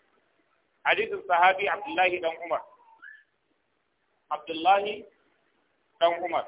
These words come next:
Allah ya kare ta a gare shi. Yace, "Kana Rasulullahi sallallahu alaihi wasallam ya'takifu al-ashr al-awakhir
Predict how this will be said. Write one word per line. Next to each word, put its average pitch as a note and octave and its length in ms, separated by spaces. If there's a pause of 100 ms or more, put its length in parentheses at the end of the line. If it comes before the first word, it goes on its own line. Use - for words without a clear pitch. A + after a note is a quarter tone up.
(160)
Allah F#3 200
ya D#3 80
kare E3+ 340
ta D#3 180
a C#3 60
gare C3 220
shi. - 120 (1400)
Yace, F#3+ 340
"Kana A3+ 260
Rasulullahi F#3+ 680
sallallahu F3+ 340
alaihi F#3 80
wasallam F3 220
ya'takifu F#3 640
al-ashr F3+ 480
al-awakhir F#3 760